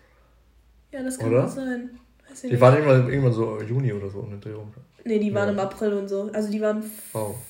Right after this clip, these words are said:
Speaker 1: davor, die waren so im Frühjahr.
Speaker 2: War irgendwas, irgend-,
Speaker 1: Weil im
Speaker 2: hä?
Speaker 1: Juni,
Speaker 2: War ich denn achtzehn schon
Speaker 1: Juni
Speaker 2: beim
Speaker 1: hatten
Speaker 2: Abi-Ball?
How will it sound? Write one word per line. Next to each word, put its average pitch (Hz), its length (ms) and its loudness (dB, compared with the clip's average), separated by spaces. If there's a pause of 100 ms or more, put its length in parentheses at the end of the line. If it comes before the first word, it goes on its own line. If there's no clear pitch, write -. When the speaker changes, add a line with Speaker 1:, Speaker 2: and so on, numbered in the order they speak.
(360)
Speaker 1:
davor, 220 520 -2
die 214 100 -4
waren 214 180 0
so 214 120 -2
im 214 60 -6
Frühjahr. 202 640 -4
Speaker 2:
War - 120 0
irgendwas, 120 340 -2
irgend-, 165 340 -8
Speaker 1:
Weil 220 340 0
im 233 120 2
Speaker 2:
hä? 240 80 4
Speaker 1:
Juni, 285 320 4
Speaker 2:
War 302 80 4
ich 370 140 8
denn - 100 0
achtzehn 262 260 0
schon 320 140 0
Speaker 1:
Juni 320 220 0
Speaker 2:
beim - 80 -4
Speaker 1:
hatten - 100 -6
Speaker 2:
Abi-Ball? 127 520 -2